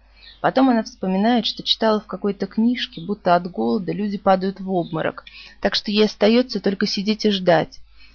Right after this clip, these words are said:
она представляет себе, как отца вызывают в больницу, и он видит там её, лежащую без сознания на койке, с бледным лицом,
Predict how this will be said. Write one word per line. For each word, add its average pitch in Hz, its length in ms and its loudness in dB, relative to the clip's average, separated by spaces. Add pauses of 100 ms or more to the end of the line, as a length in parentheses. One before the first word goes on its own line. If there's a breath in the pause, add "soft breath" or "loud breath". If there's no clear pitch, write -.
она 208 200 2
представляет 220 640 0
себе, 180 240 -8
как 170 160 -4
отца 202 260 -2
вызывают 190 460 0
в 180 60 -8
больницу, 180 720 -2 (320 soft breath)
и 170 100 -2
он 202 160 2
видит 220 300 -2
там 180 220 -2
её, 180 220 0
лежащую 185 580 0
без 175 180 -10
сознания 190 540 0
на 185 140 0
койке, 170 460 -6
с 175 80 -12
бледным 185 400 -4
лицом, 170 540 -8